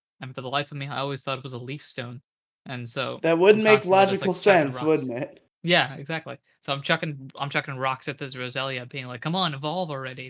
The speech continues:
Speaker 1: It's like, "Nope."
Speaker 2: Evolve! Evolve! <laughs>
Speaker 1: I refuse. <laughs> Like, but yeah, no, I think that's a thing, um, and then with the, with the friendship thing, I think the whole, the whole concept of friendship is really important in Gen two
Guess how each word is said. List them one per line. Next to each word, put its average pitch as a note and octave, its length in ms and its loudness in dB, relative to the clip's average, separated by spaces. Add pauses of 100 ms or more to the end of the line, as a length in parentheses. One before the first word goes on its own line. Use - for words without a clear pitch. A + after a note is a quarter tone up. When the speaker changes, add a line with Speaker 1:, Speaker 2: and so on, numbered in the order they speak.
Speaker 1:
It's - 100 -16
like, C3 200 -10 (280)
"Nope." C#4 320 8
Speaker 2:
Evolve! D3+ 200 -4 (300)
Evolve! D4 800 10
<laughs> - 60 -6 (520)
Speaker 1:
I F#3+ 200 -4
refuse. E3 800 -8
<laughs> - 60 -20 (220)
Like, D3+ 280 -12 (760)
but E3 200 -4
yeah, F3+ 160 0
no, C3+ 140 -4
I C#3 140 -2
think E3 180 -4
that's - 480 -6 (380)
a D#3 100 -8
thing, D#3 380 -6
um, C3+ 600 -8 (1300)
and D#3 100 -6
then E3+ 140 -2
with D#3+ 120 -4
the, E3+ 100 -8
with D#3+ 160 -6
the - 80 -10
friendship G3 360 -6
thing, E3+ 160 -6
I C#3+ 120 -4
think F3 260 -10
the C#3+ 140 -2
whole, C#3+ 300 -12
the E3 60 -12
whole E3+ 160 -4
concept D#3+ 360 -8
of D3 60 -10
friendship C#3+ 280 -10
is C#3 120 -10
really C3+ 240 -12
important C3+ 380 -10
in C3+ 120 -10
Gen C3+ 220 -6
two D3 360 -8